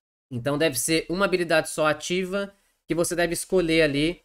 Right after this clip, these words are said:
é, o que que você quer fazer, é, de acordo ali, talvez, com os seus pontos de energia, é, cada cristal ali, cada oricalco de uma cor diferente vai ter uma função diferente, mas eu acho que essas três animações dela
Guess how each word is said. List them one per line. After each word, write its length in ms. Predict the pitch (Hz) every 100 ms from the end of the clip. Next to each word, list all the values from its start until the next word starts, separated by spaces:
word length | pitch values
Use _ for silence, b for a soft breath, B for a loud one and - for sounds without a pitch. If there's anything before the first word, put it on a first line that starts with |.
| _ -
é, 220 | 147 151
o 100 | 151
que 140 | 143 170
que 100 | 185
você 300 | 175 165 180
quer 180 | 180 165
fazer, 560 | 180 170 135 147 160 _ _ _
é, 240 | - 131 127
de 160 | 117
acordo 460 | 131 127 147 156 139
ali, 120 | 131
talvez, 380 | 139 127 127 139
com 120 | -
os 60 | 123
seus 200 | 135 127
pontos 320 | 131 127 123
de 40 |
energia, 880 | 123 117 101 113 185 180 147 117 101 _ _
é, 160 | - 123
cada 340 | 123 147 151
cristal 540 | 143 135 120 143 139 127
ali, 180 | 139
cada 260 | 131 139 139
oricalco 480 | 131 123 135 135 131
de 120 | 123
uma 120 | 135
cor 220 | 123 143
diferente 480 | 127 - 127 135 127
vai 140 | 120 117
ter 80 |
uma 160 | 135 131
função 320 | 139 123 139
diferente, 680 | 123 - 123 143 170 - 175 _ _ _
mas 240 | 143 160 156
eu 100 | 160
acho 220 | 160 -
que 100 | -
essas 280 | 160 165 151
três 320 | 160 165 190
animações 640 | 190 196 185 - 180 175
dela 520 | 139 147 127 110 101